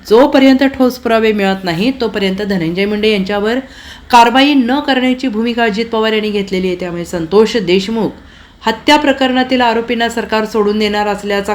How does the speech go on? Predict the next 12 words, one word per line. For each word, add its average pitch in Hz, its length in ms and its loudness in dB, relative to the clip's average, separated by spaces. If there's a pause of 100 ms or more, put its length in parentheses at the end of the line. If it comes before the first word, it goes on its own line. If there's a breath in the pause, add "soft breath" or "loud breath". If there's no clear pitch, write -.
(120)
खळबळजनक 233 640 2
दावा 202 220 2
जरांगे 190 520 0
पाटील 190 340 -2
यांनी 190 300 0 (480 loud breath)
केलेला 233 320 6
आहे 240 240 4
आणि 226 360 -4
देशमुख 240 540 4
हत्या 285 200 4
प्रकरणात 277 460 4
पुराव्यांची 254 520 2